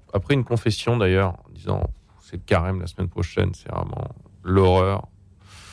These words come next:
J'en ai assez, euh, vivement que ce soit passé. » Et je lui disais, moi, en fait, quand, par exemple, quand je, il m'arrive de réciter le chapelet,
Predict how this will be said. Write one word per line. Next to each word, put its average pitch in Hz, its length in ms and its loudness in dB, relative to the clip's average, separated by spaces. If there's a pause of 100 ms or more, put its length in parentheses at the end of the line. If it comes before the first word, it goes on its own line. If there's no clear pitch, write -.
(640)
J'en 92 220 6
ai 92 60 6
assez, 101 460 6
euh, 90 180 6
vivement 98 400 4
que - 40 -4
ce - 80 -16
soit 95 140 2
passé. » 95 340 2 (380)
Et 90 60 4
je 90 80 -2
lui 101 80 4
disais, 117 240 6
moi, 123 160 6
en 107 60 4
fait, 135 260 0
quand, 104 200 2
par 110 180 2
exemple, 120 280 4
quand 110 100 6
je, 92 560 4 (1120)
il 104 60 4
m'arrive 104 260 6
de 107 100 2
réciter 95 320 0
le 92 60 2
chapelet, 107 440 2